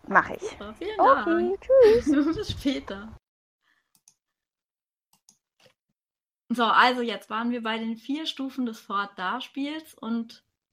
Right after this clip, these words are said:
Speaker 2: bei der ersten Erkenntnis, dass da ein Kind beobachtet wird, was verschiedene Arten von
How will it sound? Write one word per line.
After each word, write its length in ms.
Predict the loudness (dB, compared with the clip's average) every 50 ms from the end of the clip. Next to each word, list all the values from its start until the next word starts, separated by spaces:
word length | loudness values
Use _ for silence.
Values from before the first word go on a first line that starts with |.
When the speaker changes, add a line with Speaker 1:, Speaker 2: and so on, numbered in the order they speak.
| _ _ _ _ _ _ _ _ -12
Speaker 2:
bei 100 | -10 -10
der 100 | -8 -6
ersten 320 | -6 -6 -6 -8 -10 -12
Erkenntnis, 520 | -12 -12 -8 -8 -10 -10 -10 -10 -14 -12 -10
dass 160 | -12 -12 -10
da 80 | -8 -10
ein 180 | -10 -10 -12
Kind 360 | -10 -8 -6 -6 -6 -10 -14 _ -20 -20 -20 _ -12
beobachtet 640 | -10 -6 -4 -2 -2 -2 -4 -4 -10 -12 -12 _
wird, 260 | -12 -10 -10 -10 -12 _ -16
was 160 | -16 -16 -16
verschiedene 840 | -16 -14 -12 -10 -8 -6 -4 -4 -4 -4 -4 -6 -8 -8 -8 -6 -4
Arten 540 | -2 -2 -2 -2 -4 -8 -8 -8 -8 -8 -8
von 340 | -10 -14 -16 -14 -16 -16